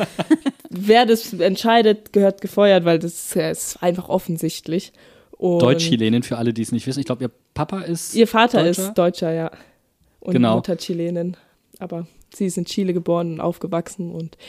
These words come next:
Speaker 1: dementsprechend spielt sie leider für Chile. <laughs> Wobei für mich vielleicht gar nicht so schlecht.
Speaker 2: Und wie,
Speaker 1: Nein.
Speaker 2: wie ist das dann? Also bei uns,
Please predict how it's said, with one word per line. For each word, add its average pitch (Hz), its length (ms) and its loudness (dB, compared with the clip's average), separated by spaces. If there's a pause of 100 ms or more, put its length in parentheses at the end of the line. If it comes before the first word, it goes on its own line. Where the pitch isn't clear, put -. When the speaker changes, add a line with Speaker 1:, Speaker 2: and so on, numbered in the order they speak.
(260)
Speaker 1:
dementsprechend 233 720 2
spielt 214 240 0
sie 202 80 -2
leider 190 260 4
für 170 100 -4
Chile. 202 420 0 (680)
<laughs> 262 680 0
Wobei 190 360 2
für 196 120 -6
mich 202 220 2
vielleicht 175 400 -4
gar 160 120 -4
nicht 165 120 -10
so 170 80 -12
schlecht. - 460 -10 (1800)
Speaker 2:
Und 147 220 4
wie, 156 80 8
Speaker 1:
Nein. 165 160 -4
Speaker 2:
wie 160 140 -4
ist 190 200 -4
das 156 140 0
dann? 120 160 2
Also 127 200 2
bei 135 220 2
uns, 208 260 4